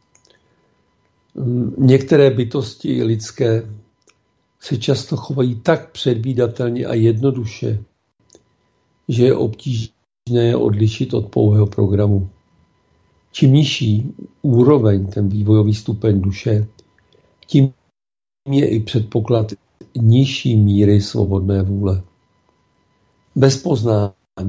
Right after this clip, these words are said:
je prostě obtížné mít svobodnou vůli. Jestliže v konkrétním případě dotyčný jedinec zná jedinou možnost svého chování vzhledem k svému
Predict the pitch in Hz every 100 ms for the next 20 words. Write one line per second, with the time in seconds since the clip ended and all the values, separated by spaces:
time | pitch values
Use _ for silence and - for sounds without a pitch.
0 | 98 110 117 107 120 110 - - - 110
1 | - 139 120 104 95 98 95 - 101 101
2 | 92 98 95 95 98 87 - _ _ _
3 | _ _ _ _ _ _ - 117 110 127
4 | 135 139 123 131 120 123 120 - 131 -
5 | 127 113 113 107 110 - 131 113 107 123
6 | 120 104 - _ _ _ _ _ _ -
7 | 113 117 113 127 135 147 127 123 117 123
8 | 120 131 117 110 - 113 113 117 110 107
9 | 107 107 107 - 110 110 107